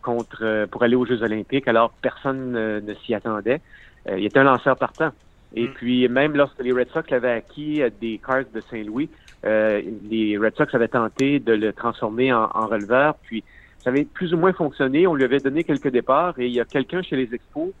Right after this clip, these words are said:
Speaker 1: qui s'appelle Joe Kerrigan qui avait, à quelque part, vu que ce gars-là avait du potentiel comme un quatrième partant. Imaginez à ce moment-là, en, dans les années quatre-vingt-dix, là, on liquidait les joueurs, puis on, il avait été changé contre Will Cordero.
Speaker 2: Mm.
Speaker 1: Imaginez, là, les gens ici se disent, on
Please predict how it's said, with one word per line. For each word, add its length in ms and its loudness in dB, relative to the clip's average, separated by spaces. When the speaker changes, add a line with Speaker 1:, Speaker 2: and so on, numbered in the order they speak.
Speaker 1:
qui 80 -20
s'appelle 300 -4
Joe 160 0
Kerrigan 520 2
qui 100 0
avait, 320 0
à 120 0
quelque 260 2
part, 340 2
vu 200 -10
que 120 -4
ce 80 -8
gars-là 220 0
avait 140 -2
du 100 -16
potentiel 580 -4
comme 200 -6
un 100 -4
quatrième 480 -4
partant. 340 -6
Imaginez 360 -2
à 40 2
ce 100 -12
moment-là, 340 4
en, 260 2
dans 80 -4
les 120 -2
années 160 0
quatre-vingt-dix, 640 -2
là, 60 0
on 80 -2
liquidait 400 2
les 180 6
joueurs, 300 2
puis 160 -6
on, 100 -4
il 160 -6
avait 140 -4
été 120 -8
changé 340 -6
contre 220 -6
Will 140 -2
Cordero. 480 -2
Speaker 2:
Mm. 60 -12
Speaker 1:
Imaginez, 340 0
là, 100 6
les 160 4
gens 120 2
ici 240 -2
se 80 -4
disent, 320 4
on 60 0